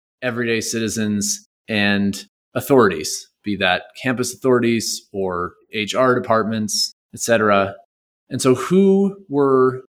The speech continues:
Peacock's accusers, and to what extent did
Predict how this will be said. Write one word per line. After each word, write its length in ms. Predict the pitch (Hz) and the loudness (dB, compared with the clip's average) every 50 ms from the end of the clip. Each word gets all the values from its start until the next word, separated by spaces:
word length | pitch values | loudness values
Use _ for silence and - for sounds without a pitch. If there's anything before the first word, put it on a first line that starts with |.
| _ _ _ _ | _ _ _ _
Peacock's 500 | - - 202 196 - 120 107 101 - - | -6 -4 -4 -2 0 0 0 0 0 -4
accusers, 840 | 107 98 - 107 101 95 92 92 92 87 92 98 - - - - _ _ _ _ _ _ _ _ | -10 -10 -8 -8 -6 -6 -6 -8 -8 -8 -6 -8 -8 -10 -10 -14 _ _ _ _ _ _ _ _
and 480 | 117 117 113 113 113 110 104 - - - _ | -6 -4 -2 -2 -2 -4 -4 -8 -14 -18 _
to 100 | - 135 | -8 -4
what 200 | 123 131 143 143 | 2 2 4 2
extent 640 | 139 139 - - - 135 127 123 123 120 - - - _ _ _ _ _ _ 139 120 | 2 0 -4 -4 -2 0 0 0 -2 -4 -6 -12 -14 _ _ _ _ _ _ -18 -2
did 500 | 110 123 120 120 117 113 117 117 113 | 0 0 2 2 2 0 -2 -6 -8